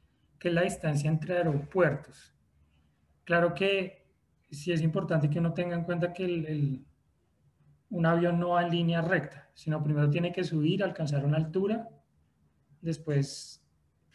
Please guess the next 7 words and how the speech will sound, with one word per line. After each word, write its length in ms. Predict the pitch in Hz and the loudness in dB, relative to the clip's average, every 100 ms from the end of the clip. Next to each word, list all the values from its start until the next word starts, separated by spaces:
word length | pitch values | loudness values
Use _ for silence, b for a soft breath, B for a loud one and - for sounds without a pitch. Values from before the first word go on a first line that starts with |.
| - | -8
eh, 580 | 170 170 170 165 160 160 - _ _ | -4 -2 0 0 -2 -6 -14 _ _
va 180 | 156 160 | 2 4
un, 240 | 160 165 - 170 | 4 2 -2 0
va 120 | 160 | 2
a 40 | |
una 180 | 160 165 | 4 2
distancia 1040 | 175 - - 165 170 - 185 180 175 175 | 0 -4 0 0 0 -4 -2 -2 -2 -4